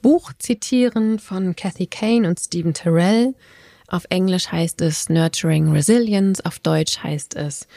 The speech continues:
Bindung, Regulation und Resilienz. Körperorientierte Therapie des Entwicklungstraumas und es ist im Junfermann Verlag erschienen.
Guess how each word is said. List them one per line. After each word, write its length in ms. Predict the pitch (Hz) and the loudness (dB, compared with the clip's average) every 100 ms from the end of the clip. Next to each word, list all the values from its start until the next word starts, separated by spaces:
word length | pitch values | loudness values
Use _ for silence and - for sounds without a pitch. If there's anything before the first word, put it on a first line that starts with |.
| - - _ | -20 -20 _
Bindung, 580 | 196 196 185 180 175 175 | 2 4 4 2 2 2
Regulation 840 | - 170 156 151 - - 175 185 | 0 0 2 0 -2 0 2 2
und 180 | 151 - | 0 -4
Resilienz. 800 | 143 - 139 165 214 233 - - _ _ _ _ _ _ _ _ _ _ _ _ _ _ _ - | -4 -2 0 0 0 -2 -6 -18 _ _ _ _ _ _ _ _ _ _ _ _ _ _ _ -4
Körperorientierte 960 | 202 185 185 175 175 165 - 170 - | -2 0 -2 -2 0 -2 0 -2 -2
Therapie 720 | 151 - 147 143 - 220 247 254 | -4 -2 -2 -2 0 2 2 0
des 160 | 156 | -4
Entwicklungstraumas 1160 | - 165 160 - 135 151 - - - - 165 - | -6 -4 -4 -2 -4 -4 -6 -8 -8 -8 -8 -6
und 280 | - 160 - | -2 0 0
es 180 | 156 - | -4 -4
ist 240 | 160 - | -4 -4
im 140 | - 175 | 0 2
Junfermann 580 | 170 185 - 143 139 143 | 4 2 0 -2 -2 -4
Verlag 420 | 160 143 127 - | -6 -4 -6 -6
erschienen. 500 | 120 - - - | -8 -8 -6 -8